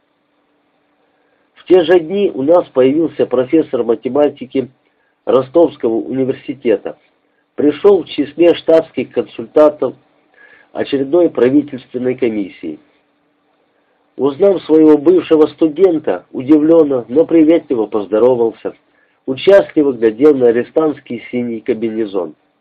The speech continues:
А на следующий день вызвал его для деловой беседы, представился куратором математической группы.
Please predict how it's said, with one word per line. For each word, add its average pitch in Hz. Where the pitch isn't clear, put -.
А 117
на 160
следующий 180
день 160
вызвал 147
его 131
для 131
деловой 147
беседы, 117
представился 151
куратором 139
математической 113
группы. 104